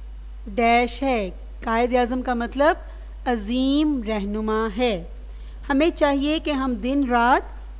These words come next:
मेहनत करें। सवाल नंबर नौ है, अल्फाज को जुमलों में इस्तेमाल करें। पहला लफ्ज़ है कायद आज़म। कायद आज़म पाकिस्तान के बानी हैं।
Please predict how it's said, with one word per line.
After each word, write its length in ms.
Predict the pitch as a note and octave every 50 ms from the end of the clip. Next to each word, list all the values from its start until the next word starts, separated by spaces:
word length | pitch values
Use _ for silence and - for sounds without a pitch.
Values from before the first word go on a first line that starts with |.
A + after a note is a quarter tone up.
| - -
मेहनत 680 | A3+ A#3 A#3+ B3+ A#3+ A#3+ B3 B3 B3+ B3+ B3+ B3+ - - -
करें। 340 | D4+ D4 C#4 B3 G#3+ F3+ F#3 - - - - - - - - - - - - - - -
सवाल 360 | - C4 B3 B3 C4+ D4+ D#4
नंबर 220 | D#4 C#4+ D4+ D#4+
नौ 300 | C#4 B3+ B3 C4 C#4 D#4
है, 240 | D4+ D4 D4 D4+ E4
अल्फाज 600 | - - B3 A#3+ - - B3 B3 C4+ D4 C#4 -
को 220 | - D4 D4 D4+
जुमलों 420 | C#4+ - A#3 A#3+ A#3 A#3+ C4 D4 D4
में 260 | C4+ C4 C4+ C#4 E4
इस्तेमाल 540 | E4+ B3 - - A#3 G#3+ G#3 G3 G3+ G3+ G3
करें। 340 | - A3+ G#3+ A#3 C4+ D#4+ F#4+ - - - - - - - -
पहला 220 | - C4 C4+ D4 D#4
लफ्ज़ 360 | D#4 D4 D4 D4 C#4+ B3+ C#4
है 180 | C4+ C#4 D4 D4+
कायद 380 | D4 - A#3 G#3+ G#3 G3 G3+
आज़म। 480 | G#3 G3+ G3+ G#3 G3 G3 B3+ C#4+ E4 F#4 - - - - - - - - - - - - - - -
कायद 300 | - B3+ C4 D4 D#4 C4
आज़म 420 | D#4 D4+ C#4+ C#4+ B3 C4+ D#4 D#4 D4+
पाकिस्तान 720 | - C#4 B3+ - - D#4 C#4+ - - D4 C4+ B3+ C4 C4+ C4
के 300 | - C4+ C4+ C#4 C#4+ C#4+
बानी 500 | G#3+ G3+ G#3+ G#3 G3+ G#3 G#3+ G#3+ G#3+ G3+
हैं। 300 | A3+ A3+ A#3+ B3+ D4